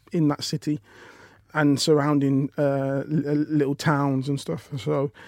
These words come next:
you'd gather them all together, and then s-, slowly down the years, you'd just get smaller and smaller until you've got a select number of players. And yeah, I, I just loved play. I just loved,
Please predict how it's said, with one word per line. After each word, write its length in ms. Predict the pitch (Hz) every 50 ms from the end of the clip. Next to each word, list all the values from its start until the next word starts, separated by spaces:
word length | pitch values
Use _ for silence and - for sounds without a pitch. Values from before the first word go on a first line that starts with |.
| - -
you'd 160 | - 185 175
gather 240 | - 240 233 214 196
them 140 | 185 180 175
all 100 | 170 156
together, 560 | - - 139 147 147 139 147 151 151 147 - -
and 200 | - 175 151 151
then 280 | 151 151 147 147 151 - -
s-, 200 | - - - - 220
slowly 460 | - - - 220 214 208 202 185 175
down 220 | 160 170 165 165
the 80 | 160 156
years, 260 | 151 151 147 139 139
you'd 160 | 147 147 135
just 240 | - 147 139 - -
get 180 | - - - -
smaller 380 | - - 156 156 151 147 143
and 100 | 143 139 135
smaller 440 | - - 151 147 143 147 143 139
until 220 | 139 135 - 156 147
you've 180 | 139 135 131
got 140 | 127 - -
a 40 | 147
select 460 | - - 156 143 135 120 - - - - - - - - - - _
number 260 | 147 143 143 131 139
of 120 | 135 131 -
players. 320 | - 160 151 139 139 139
And 180 | 151 151 156 - - - - - - - _ _
yeah, 240 | 190 214 254 262 -
I, 240 | 247 254 - -
I 40 | 233 208
just 180 | - - -
loved 320 | 185 180 170 151 - - -
play. 300 | - 156 165 165 160 175
I 80 | 180
just 180 | 165 185 180 -
loved, 160 | 170 151 -